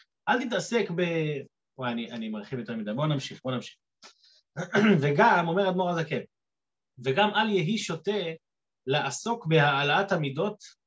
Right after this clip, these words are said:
של המחשבה הזרה כנודע." אל, אל, אל תחשוב שאתה יכול להעלות. מה זה העלאת המידות? העלאת המידות, אמרתי שיש ניצוץ בכל דבר,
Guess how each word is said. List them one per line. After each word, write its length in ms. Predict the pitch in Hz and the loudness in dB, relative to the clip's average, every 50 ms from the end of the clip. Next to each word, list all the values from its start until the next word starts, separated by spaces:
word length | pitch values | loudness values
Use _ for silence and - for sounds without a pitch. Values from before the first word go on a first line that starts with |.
| _ _ | _ _
של 180 | - - 135 127 | -10 -8 -6 -4
המחשבה 480 | 123 123 120 - - 131 123 123 151 156 | -4 -6 -6 -8 -6 -6 -4 -2 -2 -2
הזרה 280 | 139 127 123 120 123 | -2 -2 -2 -4 -4
כנודע." 320 | - - 107 104 98 95 92 - _ | -6 -8 -10 -10 -10 -12 -16 -8 _
אל, 200 | 208 240 247 247 240 - | -4 -2 -2 -4 -6 -4
אל, 200 | 247 269 269 254 - _ _ | -4 -4 -4 -6 -14 _ _
אל 100 | 240 254 | -8 -8
תחשוב 260 | 269 262 - - 254 | -8 -8 -6 -6 -4
שאתה 280 | 208 220 208 208 240 247 | -2 -4 -4 -2 -2 -2
יכול 280 | 233 - - - 220 214 | -2 -2 -2 -2 -2 0
להעלות. 300 | 208 190 185 180 160 - - - - _ _ | 0 2 2 0 -2 -4 -8 -18 -20 _ _
מה 100 | 170 208 | 0 2
זה 120 | 208 214 196 | 4 4 4
העלאת 280 | 190 185 190 202 202 | 6 4 4 4 2
המידות? 500 | 208 190 165 151 135 139 143 127 - - - _ _ _ _ _ _ _ 120 | 0 0 0 -2 -2 -2 -4 -4 -6 -10 -20 _ _ _ _ _ _ _ -2
העלאת 300 | 135 156 202 240 220 233 | 2 4 4 2 2 2
המידות, 300 | 220 208 220 262 240 202 | 0 0 0 0 0 0
אמרתי 340 | 185 196 226 233 233 226 | 0 0 0 -2 -2 -4
שיש 280 | - - 220 220 208 208 | -6 -4 -6 -6 -4 -4
ניצוץ 440 | 196 190 - - - 247 233 - 185 | -4 -4 -4 -2 -2 -2 -2 -2 -4
בכל 360 | 175 175 - - 233 240 233 | -6 -6 -2 -2 -2 0 0
דבר, 460 | 208 180 165 208 240 240 214 208 214 | 0 0 2 2 4 4 2 2 -2